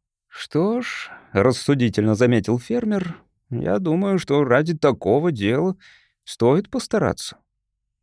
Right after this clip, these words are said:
Несколько порозовев, Шелтон решительно продолжал. «Мне приказано просить вас почтить своим присутствием наш корабль». «Думаете, на корабле будут почтены моим присутствием?»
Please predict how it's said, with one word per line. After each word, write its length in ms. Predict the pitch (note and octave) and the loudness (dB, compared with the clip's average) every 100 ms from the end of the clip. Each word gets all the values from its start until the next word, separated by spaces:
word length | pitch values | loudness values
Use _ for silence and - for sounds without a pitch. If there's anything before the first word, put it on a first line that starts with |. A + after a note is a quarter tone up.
| _ _ - | _ _ -2
Несколько 480 | A#2 C#3 D#3+ C3 C3 | 2 2 2 0 0
порозовев, 600 | C#3 C#3 D#3+ G3+ C4 - - - _ | 0 0 0 -2 -4 -8 -20 -20 _
Шелтон 500 | - F#3+ G#3 G#3+ G3+ | 0 0 0 -4 -2
решительно 560 | F3 - B2+ A#2 B2+ | 0 0 -2 0 -4
продолжал. 800 | C3 C3+ A#2 G2+ C2 A1 - - _ _ _ _ _ - | -2 -2 0 -2 -6 -8 -10 -16 _ _ _ _ _ -12
«Мне 320 | - G2 C#3+ | -4 2 2
приказано 840 | D#3+ G3+ G#3 A#2 G#2 G2+ C3+ E3 E3 | 4 0 2 4 4 2 0 -2 0
просить 540 | A2+ A2 F#2+ F#2 - | 2 2 4 0 0
вас 320 | B2 F#3 - - | -2 -2 -6 0
почтить 480 | A#2+ - - B2+ | 0 0 -2 -2
своим 260 | - D#3 C#3+ | 0 0 0
присутствием 720 | B2 B2 - F2 F2 - C#3+ | 2 0 2 -2 -2 -2 0
наш 180 | C3 G#2+ | 2 0
корабль». 640 | - D3 A3+ F#3+ D2+ - - _ _ _ _ - | 0 0 0 0 -2 -6 -18 _ _ _ _ -6
«Думаете, 680 | G#2+ C3+ D3 D#3+ A#2+ B2+ | -2 0 0 0 -2 -2
на 160 | B2 B2 | 0 2
корабле 600 | B2 B2 G#2 F2 G2+ D3+ | 2 2 2 2 2 2
будут 440 | D#3 A#2 C#3 A#2+ - | 0 -2 -2 -6 -2
почтены 540 | B2 A2+ - A2 G#2+ | -2 -2 -4 0 0
моим 260 | G3 A3 F#3+ | 0 -2 -4
присутствием?» 880 | C3+ C3+ G#2 E2+ - - - - | -2 0 0 -2 -6 -8 -8 -8